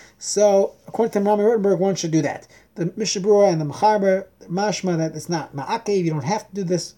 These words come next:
Chazal, whenever masakin, Tfilas Haderech needs a bracha before it. There's a reason why it doesn't start with a bracha, because it's a Haida. It's just thanking HaKadosh Baruch Hu,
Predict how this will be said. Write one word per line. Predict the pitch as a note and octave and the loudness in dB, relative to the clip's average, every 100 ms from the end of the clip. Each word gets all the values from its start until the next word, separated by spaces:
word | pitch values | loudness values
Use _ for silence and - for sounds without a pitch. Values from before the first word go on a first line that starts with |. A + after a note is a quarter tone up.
| - | -6
Chazal, | D#3 F3+ | 0 0
whenever | F3 F3 | 0 0
masakin, | D#3 D3 F#3 F#3 F#3 D#3+ D3 - - - - | -2 -2 0 0 0 -2 -4 -10 -20 -20 -20
Tfilas | - - F#3+ E3+ | -12 0 0 4
Haderech | F3+ F3+ D#3+ | 4 4 2
needs | D3+ E3+ | -2 -2
a | D3+ | 0
bracha | C3+ F3 E3 | 0 0 0
before | D3 - D3 E3 | -6 -4 0 0
it. | A3+ - _ - _ _ _ _ _ _ _ - | 0 -4 _ -20 _ _ _ _ _ _ _ -6
There's | F3+ F3+ | -2 -2
a | G3 | 0
reason | C4 D4+ C#4+ | 0 2 2
why | A3 | 4
it | |
doesn't | F#3 E3 | 2 2
start | F3+ D#3 | 0 0
with | D3+ | 0
a | |
bracha, | C3+ D3 G#2+ B2 - _ | -2 -2 -2 -8 -10 _
because | _ - F3 | _ -4 -4
it's | F3+ A3 | 0 2
a | G3+ | 4
Haida. | G#3+ A3 C#4 E3+ - | 6 6 4 4 -2
It's | D#3+ | -6
just | - F#3 | -4 -2
thanking | F#3+ F#3+ | -2 -2
HaKadosh | F#3+ F#3 G3+ F3+ | -4 -2 -2 0
Baruch | A3+ B3+ | 2 2
Hu, | A#3+ F#3 | 2 0